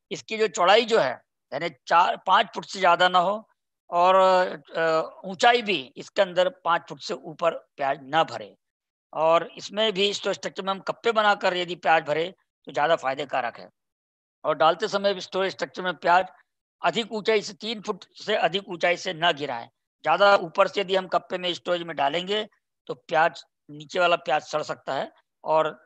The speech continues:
अ, तीन चार महीने के अंदर में बाकी प्याज को भी सड़ा सकता है। तो इस प्रकार स्टोरेज स्ट्रक्चर में, अ, प्याज रखना चाहिए।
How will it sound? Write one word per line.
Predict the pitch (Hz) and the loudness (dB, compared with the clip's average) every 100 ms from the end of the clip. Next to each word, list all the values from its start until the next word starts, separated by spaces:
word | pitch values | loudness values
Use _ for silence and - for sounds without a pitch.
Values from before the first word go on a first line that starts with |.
| 160 | -16
अ, | 156 | -16
तीन | 139 _ 170 160 | -16 _ -18 0
चार | 175 170 | 0 0
महीने | 160 165 | -2 -6
के | 165 | -4
अंदर | 160 160 | -4 -6
में | 160 165 147 | -6 -8 -4
बाकी | 135 135 151 | -6 -6 -6
प्याज | 151 139 | -6 -6
को | - | -8
भी | 247 | -10
सड़ा | - 151 | -2 -2
सकता | 123 - - | -2 -8 -12
है। | 98 90 _ _ _ _ _ | -12 -16 _ _ _ _ _
तो | 165 175 185 | -4 -2 -2
इस | 175 | -6
प्रकार | - 185 190 180 | -6 0 2 2
स्टोरेज | - 180 | 0 -6
स्ट्रक्चर | - - - - 165 269 _ - | -4 -8 -6 -6 -6 -8 _ -20
में, | 160 160 - | -20 -18 -12
अ, | 147 | -12
प्याज | 143 139 147 | -6 -4 -4
रखना | - 139 | -6 -8
चाहिए। | 135 127 107 | -6 -6 -6